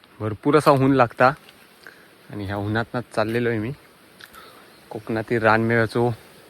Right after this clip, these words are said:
आस्वाद घेण्यासाठी एकटोच. बघूया,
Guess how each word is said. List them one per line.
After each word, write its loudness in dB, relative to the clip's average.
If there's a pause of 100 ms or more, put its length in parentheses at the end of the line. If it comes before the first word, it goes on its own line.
(580)
आस्वाद 2
घेण्यासाठी -2 (260)
एकटोच. 0 (1300)
बघूया, -4